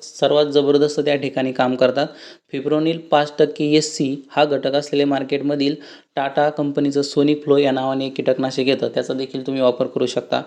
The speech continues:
किंवा आदामा या कंपनीचं आघाडी एससी हे कीटकनाशक येतं, याचा देखील वापर करू शकता किंवा फिप्रोनिल पाच टक्के एससी फॉर्म्युलेशन हा घटक असलेलं नामांकित कंपनीचं, कुठल्याही कंपनीचं कीटकनाशक घेऊन तुम्ही त्याची फवारणी केल्याच्यानंतर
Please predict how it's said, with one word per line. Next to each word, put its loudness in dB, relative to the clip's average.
किंवा 0
आदामा 0
या 0
कंपनीचं -4
आघाडी 0
एससी -6
हे -2
कीटकनाशक -2
येतं, 0
याचा 0
देखील -6
वापर -2
करू -6
शकता -4
किंवा 2
फिप्रोनिल 2
पाच 2
टक्के 0
एससी -2
फॉर्म्युलेशन 2
हा 0
घटक -2
असलेलं -2
नामांकित -4
कंपनीचं, -6
कुठल्याही 0
कंपनीचं -6
कीटकनाशक -4
घेऊन 0
तुम्ही -2
त्याची 0
फवारणी 2
केल्याच्यानंतर -2